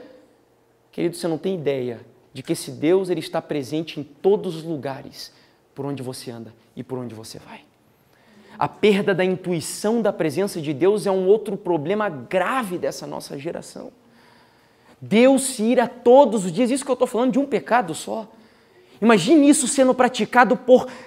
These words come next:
mais de sete bilhões de seres humanos que habitam esse nosso mundo caído. Isso ofende a Deus. E a Bíblia diz que ele se ira todos os dias. Olha só um outro texto, esse do próprio Jesus.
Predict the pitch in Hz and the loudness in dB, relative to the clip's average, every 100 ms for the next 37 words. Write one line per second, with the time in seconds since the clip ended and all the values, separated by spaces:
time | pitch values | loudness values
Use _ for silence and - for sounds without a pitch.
0 | - 190 233 277 254 202 - - - 262 | 0 6 10 8 6 2 0 -4 4 4
1 | 269 - 233 135 156 240 175 180 247 269 | 4 -2 -4 2 4 4 4 8 10 10
2 | 185 196 220 214 180 185 226 220 - 185 | 6 2 2 2 0 0 0 0 0 0
3 | 131 240 233 220 175 202 - 190 208 196 | 4 2 2 -6 -4 -6 -4 -4 -4 -6
4 | 156 185 175 160 _ _ _ _ _ _ | -10 -10 -10 -16 _ _ _ _ _ _
5 | _ 190 - 202 202 208 190 151 180 190 | _ -8 0 0 2 0 0 0 -4 -4
6 | - _ _ - - 190 156 208 208 220 | -16 _ _ -14 4 4 6 2 2 -2
7 | - 226 226 208 233 233 233 247 190 190 | 0 -2 -2 2 2 8 10 10 8 0
8 | 214 - - - 285 285 262 247 254 254 | 0 0 -8 2 2 4 2 6 6 6
9 | 220 240 233 240 - - 247 185 220 240 | 4 6 6 4 -6 -2 -2 -2 2 2
10 | 240 180 190 196 220 - | 2 -6 -6 -6 -12 -16